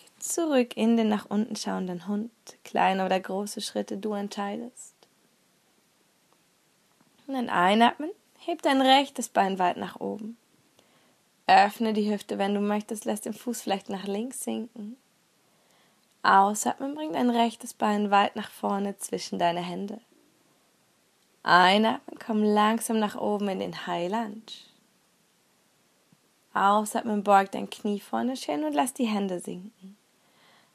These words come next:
Einatmen, streck dein Bein, die Hände gehen rauf. Ausatmen, werd weich.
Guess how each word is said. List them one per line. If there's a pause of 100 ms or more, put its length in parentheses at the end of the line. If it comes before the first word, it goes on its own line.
(180)
Einatmen,
streck
dein
Bein,
die
Hände
gehen
rauf. (1300)
Ausatmen,
werd
weich.